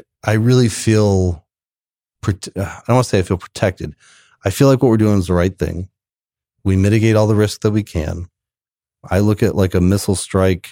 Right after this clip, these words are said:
a cruise missile strike, I kinda look at it as like lightning. You're in the wrong place at the wrong time. You know, I hope that doesn't happen, but it could. But I also believe in what I'm doing. I believe in my faith. And so,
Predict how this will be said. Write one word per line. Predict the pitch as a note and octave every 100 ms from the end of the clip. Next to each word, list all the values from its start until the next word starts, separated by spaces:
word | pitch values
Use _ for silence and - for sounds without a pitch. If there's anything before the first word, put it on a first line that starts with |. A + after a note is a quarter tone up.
| -
a | C2
cruise | - A2+
missile | G2+ F#2+ F#2+
strike, | - F#2+ F#2
I |
kinda | F2 G2
look | F2 F2+
at | E2+
it |
as | D#2+
like | E2+ E2
lightning. | F2 F2+ F#2 F#2+ F#2+
You're | E2 E2 E2+
in | E2+
the | E2+
wrong | F2 F#2+ F#2+
place | G2+ F#2
at | -
the | F2+
wrong | F2 E2
time. | - G#2 G#2+ G2+ - _ _ _ _ _ -
You | F2+
know, | E2
I |
hope | D#2+ A2
that | G2 F#2+
doesn't | F#2+ F2
happen, | F#2+ F#2 G2 F#2
but | E2 E2
it | -
could. | - G#2+ G2+ F#2+ _ _ _ _ _ _ _ _ _ _
But | A2
I | G#2
also | A2+ - G#2+ G2+ F#2+ F#2 F2+ _ _ _ - F2
believe | F#2 G2+ G2+
in | G2 F#2 F2 F2
what | E2+ F#2+ G2
I'm | F#2
doing. | F2 F#2 G2
I | F#2+
believe | E2 F2+
in | F2+
my | E2+
faith. | D#2+ - F#2+ F#2 F2
And | E2
so, | - F2+ F2